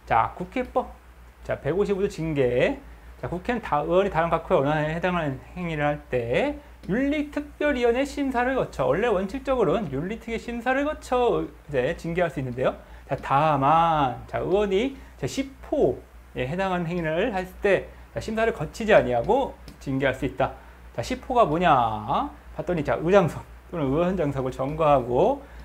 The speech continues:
자, 점거 해제를 위한 의장 또는 위원장의 조치에 따르지 아니하였을 때, 자, 이럴 때는 윤리특위 심사 거치지 않고 바로 의결할 수 있다고 봤어요. 자, 이렇게 예전에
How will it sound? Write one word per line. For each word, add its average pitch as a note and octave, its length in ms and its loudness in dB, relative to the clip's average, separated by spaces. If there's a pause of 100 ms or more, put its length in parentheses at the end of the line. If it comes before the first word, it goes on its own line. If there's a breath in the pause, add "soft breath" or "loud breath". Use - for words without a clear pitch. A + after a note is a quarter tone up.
(160 loud breath)
자, - 60 -6
점거 G3 320 0
해제를 G3 360 4
위한 C3+ 400 4
의장 F#3 560 0
또는 F#3+ 280 0
위원장의 D#3+ 240 -2
조치에 F#3+ 280 -2
따르지 G#3+ 320 4
아니하였을 D#3+ 540 2
때, - 180 -2 (120)
자, C#3+ 60 -8
이럴 F#3 200 0
때는 A3 360 2 (400 loud breath)
윤리특위 F#3 480 0
심사 F#3 300 -2
거치지 C3 320 -2
않고 B2 400 0
바로 B2+ 360 0
의결할 D#3+ 260 0
수 - 80 -14
있다고 D3 140 -2
봤어요. B2 540 -4 (340 loud breath)
자, C3+ 140 4
이렇게 F3+ 500 2
예전에 E3+ 540 0